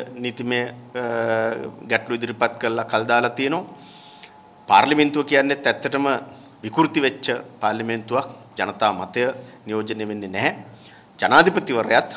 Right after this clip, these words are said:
ජනමතයට, අ, විරුද්ධව පත්වෙච්ච ජන-, ජනාධිපති කෙනෙක්. ඒ නිසා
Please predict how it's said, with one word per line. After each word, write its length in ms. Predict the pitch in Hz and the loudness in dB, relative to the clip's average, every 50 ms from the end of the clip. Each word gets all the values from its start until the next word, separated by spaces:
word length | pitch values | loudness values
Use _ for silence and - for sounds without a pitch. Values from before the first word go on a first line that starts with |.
| - - - | -16 -18 -10
ජනමතයට, 680 | - - 107 110 113 117 113 107 - 113 110 110 - - | -2 0 0 0 0 -2 -4 -4 -2 -2 -2 -2 0 0
අ, 100 | 139 190 - - - - - - - - - - - - 92 98 101 95 | 0 0 0 -6 -18 -20 -20 -20 -20 -20 -20 -20 -18 -14 -12 -10 -8 -6
විරුද්ධව 420 | 95 131 139 156 160 156 151 147 147 | -2 0 0 0 2 6 8 6 8
පත්වෙච්ච 500 | - - - - - 117 110 - - - 143 - - - - - - | 8 4 0 0 0 -6 -6 -4 -2 -4 -4 -4 -4 -8 -18 -10 -2
ජන-, 280 | - 110 107 110 110 110 | -2 0 0 0 -6 -4
ජනාධිපති 480 | - 107 104 104 98 104 - 107 101 120 | -2 0 0 0 0 -2 -8 -14 -14 -8
කෙනෙක්. 260 | - 117 95 82 - - - - | -6 -6 -6 -6 -8 -18 -20 -18
ඒ 120 | - - | -14 -12
නිසා 280 | 98 95 - 135 127 156 | -12 -6 0 2 4 4